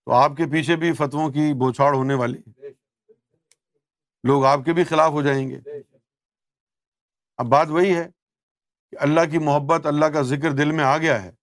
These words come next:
اب آپ کے ہاتھ میں ہے کہ آپ کو دنیا عزیز ہے یا اللہ عزیز ہے۔ اگر آپ کو اللہ عزیز ہے تو آپ ثابت قدم رہیں گے، اور اگر آپ کو دنیا عزیز ہے، دنیا کی باتوں میں آ جائیں گے،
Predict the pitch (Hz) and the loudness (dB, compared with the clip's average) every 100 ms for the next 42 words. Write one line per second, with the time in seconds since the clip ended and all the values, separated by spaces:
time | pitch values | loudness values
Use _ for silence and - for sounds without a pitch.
0 | _ _ _ _ _ _ _ _ _ _ | _ _ _ _ _ _ _ _ _ _
1 | _ _ _ _ _ _ - 127 135 127 | _ _ _ _ _ _ -6 0 0 0
2 | 127 123 127 165 139 127 - _ _ _ | 0 0 0 -4 -4 -6 -12 _ _ _
3 | _ _ _ 113 123 143 131 139 120 147 | _ _ _ 0 2 2 0 -4 0 0
4 | 156 143 131 160 135 143 143 135 123 127 | 0 0 0 0 0 2 2 0 0 2
5 | 131 113 120 101 104 - _ _ _ _ | 2 0 -4 -6 -12 -20 _ _ _ _
6 | _ _ _ _ 123 127 135 139 143 143 | _ _ _ _ -6 0 2 0 -2 0
7 | 165 165 147 170 143 135 - _ _ _ | 2 2 2 -2 0 -4 -6 _ _ _
8 | _ _ _ _ _ - 117 127 151 135 | _ _ _ _ _ -2 0 2 0 0
9 | 143 - 147 165 151 151 139 123 - - | -2 -2 -2 0 0 0 0 -4 -8 -18
10 | 135 - _ _ _ _ _ _ 139 151 | -18 -18 _ _ _ _ _ _ -2 0
11 | 151 156 156 165 147 160 180 170 156 180 | 4 4 2 -2 -2 0 2 0 0 0
12 | 151 151 147 _ _ _ _ _ _ _ | 0 -2 -4 _ _ _ _ _ _ _
13 | _ _ 135 143 160 175 165 156 151 170 | _ _ -6 -2 0 0 0 0 0 -2
14 | 156 143 147 143 120 117 | -2 0 0 -2 -2 -8